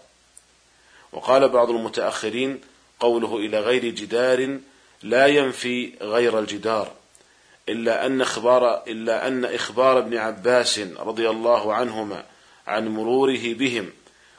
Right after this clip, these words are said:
وعدم إنكارهم لذلك مشعر بحدوث أمر لم يعهدوه، فلو فرض هناك سترة أخرى غير الجدار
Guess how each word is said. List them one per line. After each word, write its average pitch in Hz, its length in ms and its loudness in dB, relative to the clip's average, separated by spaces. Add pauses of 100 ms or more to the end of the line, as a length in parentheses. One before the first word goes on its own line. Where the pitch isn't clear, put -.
وعدم 120 460 -2
إنكارهم 117 840 0
لذلك 123 500 -2 (560)
مشعر 127 400 0
بحدوث 117 880 -2 (140)
أمر 127 300 -2
لم 123 400 0
يعهدوه، 104 560 -2 (1040)
فلو 92 180 -4
فرض 117 380 0
هناك 117 540 -2
سترة 120 600 -4
أخرى 107 480 -4
غير 113 360 -2
الجدار 107 560 2